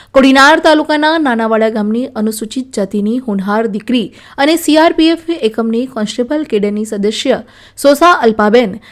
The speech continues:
ગત છવ્વીસમી જાન્યુઆરીની દિલ્હી પરેડમાં પ્રથમ પંક્તિમાં ભાગ લઈ માનનીય વડાપ્રધાનનું પણ ધ્યાન ખેંચ્યું હતું. આજે અલ્પાબેન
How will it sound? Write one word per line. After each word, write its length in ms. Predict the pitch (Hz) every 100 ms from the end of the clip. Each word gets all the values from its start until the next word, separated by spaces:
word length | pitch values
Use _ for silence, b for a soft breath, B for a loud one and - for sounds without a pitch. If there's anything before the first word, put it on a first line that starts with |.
| B
ગત 140 | 285 320 - -
છવ્વીસમી 460 | 277 247 277 302 311
જાન્યુઆરીની 680 | 233 208 214 208 226 262
દિલ્હી 260 | 285 208 202
પરેડમાં 440 | 202 202 202 226
પ્રથમ 380 | 254 220 226 294
પંક્તિમાં 600 | 277 247 233 254 254 269
ભાગ 320 | 262 190 190
લઈ 220 | 208 233 - b b -
માનનીય 400 | 226 233 240 262
વડાપ્રધાનનું 680 | 254 196 196 190 202 208 214
પણ 220 | 262 247
ધ્યાન 260 | 220 180
ખેંચ્યું 460 | 196 185 170 202 -
હતું. 220 | - 208 - _ _ _
આજે 220 | - 202
અલ્પાબેન 640 | - 196 185 190 202 233 262